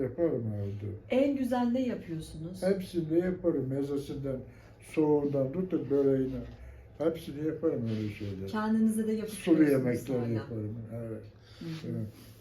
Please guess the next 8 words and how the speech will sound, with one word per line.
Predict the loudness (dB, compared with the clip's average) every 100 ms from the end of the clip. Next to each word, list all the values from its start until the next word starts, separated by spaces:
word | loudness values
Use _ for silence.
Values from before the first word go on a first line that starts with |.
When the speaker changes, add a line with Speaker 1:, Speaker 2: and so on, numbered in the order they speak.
| -14
Speaker 1:
Ondan | -8 -2 0 0
sonra | 2 0 2 0 -2 -14 -20 -20 -20 -20 -10 -6
ben | -2
Adana'da | 0 4 6 6 6 4
çalışırken | 4 0 0 -2 -2 0 -2 -6 -14 -20 -20 -20 -20 -20 -20 -18 2
bir | 8 8
gün | 8 -2
çıktım, | -4 -6 -4